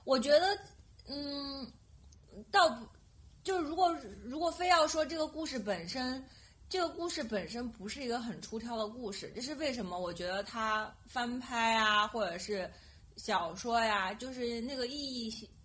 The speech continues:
就是我个人啊，我个人觉得意义没有那么大，是因为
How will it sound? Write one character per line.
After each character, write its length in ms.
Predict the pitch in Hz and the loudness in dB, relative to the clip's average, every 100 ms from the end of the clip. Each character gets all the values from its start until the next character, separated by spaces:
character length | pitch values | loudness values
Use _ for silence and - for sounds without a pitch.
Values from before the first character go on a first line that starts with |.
| - - | -20 -10
就 120 | 302 | -6
是 60 | |
我 200 | 254 180 | -2 -4
个 180 | - 302 | 2 4
人 120 | 202 | 4
啊， 260 | 170 190 180 | 0 -2 -2
我 40 | - | -4
个 200 | - 233 | 0 0
人 120 | 208 | 0
觉 100 | 196 | -4
得 140 | 190 | -4
意 200 | 214 240 | -4 -6
义 60 | 214 | -6
没 120 | 190 | -4
有 160 | 202 202 | -6 -6
那 100 | 214 | -6
么 160 | 190 170 | -6 -6
大， 400 | 208 175 156 - | -4 -2 -4 -8
是 200 | - 262 | -10 -8
因 200 | 269 277 | -8 -4
为 360 | 240 233 247 | -2 -2 -4